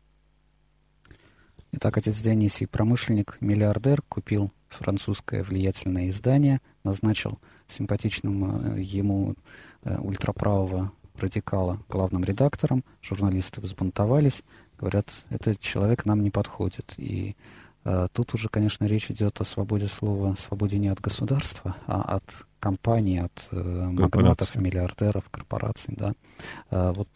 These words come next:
Speaker 1: э, отец Дионисий, что вы думаете об этой истории? Правы журналисты здесь? Или, может быть, стоило смириться? Но вот теперь у нас такая политика.
Speaker 2: М.
Speaker 1: Теперь живем иначе.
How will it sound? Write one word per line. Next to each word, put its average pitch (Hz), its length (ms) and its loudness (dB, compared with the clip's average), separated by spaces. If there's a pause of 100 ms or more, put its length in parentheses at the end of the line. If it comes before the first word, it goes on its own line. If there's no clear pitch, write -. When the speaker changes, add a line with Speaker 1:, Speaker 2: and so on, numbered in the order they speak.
(140)
Speaker 1:
э, 104 760 -2
отец 101 200 -2
Дионисий, 98 400 0
что - 340 -6
вы 107 140 0
думаете 98 640 0
об 92 260 -2
этой 95 220 -2
истории? 107 560 0
Правы 120 400 0 (100)
журналисты 98 640 -4
здесь? - 460 -10 (120)
Или, 110 280 -2
может 101 260 -2
быть, - 160 -10
стоило 101 480 -6
смириться? 101 560 -2
Но 101 140 -4
вот 107 140 -2
теперь 110 280 -4
у 95 40 0
нас 101 180 0
такая - 280 -4
политика. - 560 -10 (640)
Speaker 2:
М. 92 360 4 (160)
Speaker 1:
Теперь - 340 0
живем 101 320 2
иначе. 90 400 -4